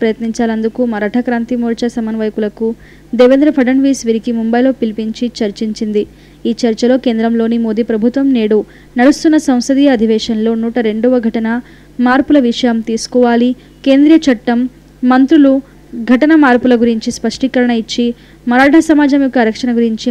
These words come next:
మార్గాన్ని విచ్చలవిడిగా చేసివ్వాలి. అలాగే పంజాబ్రావు దేశ్ముఖ్ వసతి గృహం యోజన గురించి పూర్తి మహారాష్ట్రలో మరాఠా విద్యార్థుల యొక్క వసతి గృహం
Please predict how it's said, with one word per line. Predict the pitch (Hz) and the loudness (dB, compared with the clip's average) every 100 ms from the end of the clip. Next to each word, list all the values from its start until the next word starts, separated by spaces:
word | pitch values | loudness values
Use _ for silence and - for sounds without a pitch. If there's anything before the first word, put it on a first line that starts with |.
| 226 | -2
మార్గాన్ని | 214 214 233 240 240 240 - - - | -2 -2 -2 -2 -2 -6 -18 -10 -6
విచ్చలవిడిగా | 240 320 302 262 294 285 | 0 2 4 4 2 2
చేసివ్వాలి. | 233 - 226 214 214 - - - 254 | 0 0 -2 0 0 -4 -12 -4 2
అలాగే | 311 320 339 | 4 4 4
పంజాబ్రావు | 277 262 285 285 285 | 2 4 4 4 4
దేశ్ముఖ్ | 240 226 262 240 | 2 0 -4 -4
వసతి | 233 240 254 233 | -4 -4 -2 0
గృహం | 233 247 220 | 2 2 2
యోజన | 208 226 233 | 0 -2 0
గురించి | 233 226 240 202 - - - | -2 -2 -2 -4 -6 -20 -2
పూర్తి | 311 320 320 | 0 4 4
మహారాష్ట్రలో | 277 277 277 294 277 269 | 6 4 4 2 2 2
మరాఠా | 226 226 254 254 | 0 0 0 0
విద్యార్థుల | 226 214 240 254 254 | 0 0 0 2 0
యొక్క | 226 - 208 - 240 | 0 -2 -4 -2 0
వసతి | 254 302 330 | 2 2 4
గృహం | 294 285 | 4 4